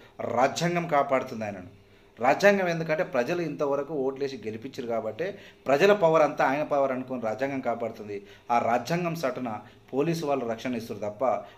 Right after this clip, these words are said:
వాళ్ళు మనతో కొట్లాడో వాళ్ళకి ఏదో సత్తా ఉండో ఇంకేం చేస్తారని కాదు. ఇలాంటి ధనదాహం కానీ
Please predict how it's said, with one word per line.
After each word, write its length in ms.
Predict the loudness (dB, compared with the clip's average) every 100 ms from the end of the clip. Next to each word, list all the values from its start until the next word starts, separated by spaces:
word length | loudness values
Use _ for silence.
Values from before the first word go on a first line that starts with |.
| -2
వాళ్ళు 220 | 2 2
మనతో 300 | 2 0 -2 -4
కొట్లాడో 400 | -4 0 2 4
వాళ్ళకి 240 | 4 2 0
ఏదో 100 | -2
సత్తా 300 | -2 -4 -2
ఉండో 300 | 0 0 -2
ఇంకేం 340 | -2 -4 -4
చేస్తారని 340 | -4 -6 -8 -6
కాదు. 180 | -8 -10 -20 -20 _ -4
ఇలాంటి 640 | 2 4 2 -2 -4 -6 -16 -20 _ _ _ _ _ _ _ _ _ -20 _ _ _ _ _ _ _ -20 -2
ధనదాహం 680 | 0 2 4 4 4 0
కానీ 320 | -2 -2 -6